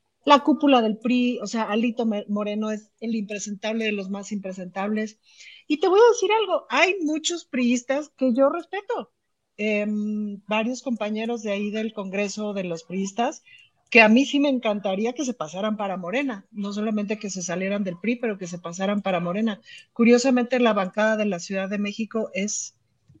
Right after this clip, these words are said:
eh, bastante razonable, pues, ¿no? Salvo dos, tre-, dos que tres, este, hay, hay como cuatro por lo menos que a mí sí me gustaría que se pasaran para Morena.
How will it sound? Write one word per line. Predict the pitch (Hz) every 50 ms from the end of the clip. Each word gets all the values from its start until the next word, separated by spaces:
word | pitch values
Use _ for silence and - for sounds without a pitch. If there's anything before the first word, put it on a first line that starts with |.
| _ -
eh, | 190 190 185 185 185 180 180 180 180 170
bastante | 175 185 185 - 226 214 220 254
razonable, | - 240 196 - 190 180 196 214 220 220 202 170 170 -
pues, | - 185 185 - -
¿no? | 240 311 - _ _ _ _ _ _ _ _
Salvo | _ - 220 208 202 190 196 208 208 208
dos, | 214 240 277 311 - - - - - _ _
tre-, | - 214 202 202
dos | 190 208 233 311 320 -
que | - 262
tres, | 233 - 226 240 359 453 - - - - - _ _ _ _ _ _ _ _ _ _ _ _ _ _
este, | - 196 190 175 175 - 208
hay, | 202 202 214 220 202 214 -
hay | 202 214 226 220 220
como | - 240 226 214 196 - - _
cuatro | - 240 262 294 320 - 359 277
por | 277 254
lo | 240 226
menos | 233 240 254 277 262
que | - 247 226
a | 214
mí | 220 233 247
sí | 233 - 294
me | 262 262
gustaría | 226 208 202 - 202 202 214 233
que | 226
se | - 226
pasaran | 180 - 175 180 190 190 185 175
para | 170 160 151
Morena. | 156 151 160 170 170 151 165 -